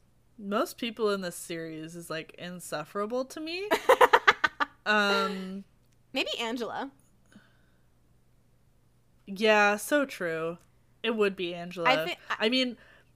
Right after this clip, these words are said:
Speaker 2: I think, I think Angela would be a good candidate. I think for me personally, she might be too quiet. But I think
Speaker 1: Yeah.
Speaker 2: she's a, like, a good person who I would enj-, like, who would be a good person to be friends with.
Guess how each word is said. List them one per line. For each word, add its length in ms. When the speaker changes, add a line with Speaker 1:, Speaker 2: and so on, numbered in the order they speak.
Speaker 2:
I 80
think, 320
I 80
think 260
Angela 280
would 120
be 100
a 60
good 220
candidate. 380
I 80
think 320
for 160
me 300
personally, 420
she 100
might 120
be 100
too 160
quiet. 540
But 100
I 60
think 140
Speaker 1:
Yeah. 40
Speaker 2:
she's 40
a, 120
like, 140
a 60
good 520
person 500
who 140
I 140
would 200
enj-, 380
like, 220
who 120
would 160
be 140
a 60
good 360
person 380
to 100
be 200
friends 400
with. 300